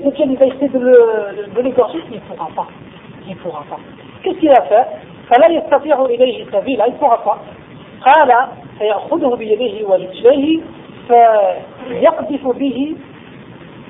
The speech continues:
Il le prendra comme ça, il le jettera. Où ça qu'il va le jeter ? فيقذف به فيحسب الناس أنما قذفه إلى النار وإنما ألقي في الجنة. فقال رسول الله صلى الله عليه وسلم: هذا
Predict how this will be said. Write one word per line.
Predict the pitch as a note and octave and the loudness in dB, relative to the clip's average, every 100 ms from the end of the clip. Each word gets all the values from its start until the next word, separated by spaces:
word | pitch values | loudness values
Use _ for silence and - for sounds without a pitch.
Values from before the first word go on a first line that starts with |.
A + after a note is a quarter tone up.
| - | -4
Il | E4 | 2
le | E4+ | 2
prendra | - E4 D4 D4 | 2 4 4 4
comme | C#4 | 0
ça, | F4 | -2
il | |
le | D#4 | 0
jettera. | B3 C#4 C#4 G3+ - - - - | 2 0 2 -4 -4 -20 -20 0
Où | F#4 | 0
ça | G4 | 2
qu'il | G4 F4+ | 0 2
va | E4+ | 4
le | D#4 | 2
jeter ? | C#4 C4+ A#3 - - - - - - - - - - - - - - - - - - | -2 0 -2 -2 -16 -20 -20 -20 -20 -20 -20 -20 -20 -20 -20 -20 -20 -20 -20 -12 2
فيقذف | D4 D#4+ D4+ | 4 4 -2
به | D4 C4 A3 C#4 E4+ - - B3 | -2 -2 -2 -6 -8 -16 -6 2
فيحسب | C#4 D#4+ - D#4+ | 4 2 -2 -2
الناس | D4+ D4 D4 C#4 | 0 4 2 2
أنما | C#4 C4+ C4+ C4 B3+ - C#4+ C4+ B3+ A#3 | -4 -2 -2 0 0 0 4 6 6 4
قذفه | C4 C4+ C4+ A3+ A#3 | 2 2 0 0 0
إلى | G3 | -2
النار | G3+ B3+ G3+ - - A#3 | 0 2 2 -4 -10 -2
وإنما | C4 C4+ C4 A#3+ | -2 0 0 0
ألقي | C4 C4+ A#3+ C4 | -2 -8 -2 -2
في | C4+ | -2
الجنة. | F#3+ F3 F#3 E3+ G3+ - - - - - | -12 -4 -4 -2 -4 -4 -16 -20 -6 -4
فقال | G3 G#3+ | 0 2
رسول | G#3 F#3+ - G3+ G3 | 4 2 -2 -6 -4
الله | F#3+ F#3+ F#3+ | -2 -2 -4
صلى | G3 F#3+ | -8 -6
الله | F3+ F3+ | -4 -4
عليه | F3 F3 | -4 -6
وسلم: | A3 G#3 - - - | -8 -10 -12 -20 -8
هذا | F#3+ B3+ B3+ A3+ | 4 6 6 4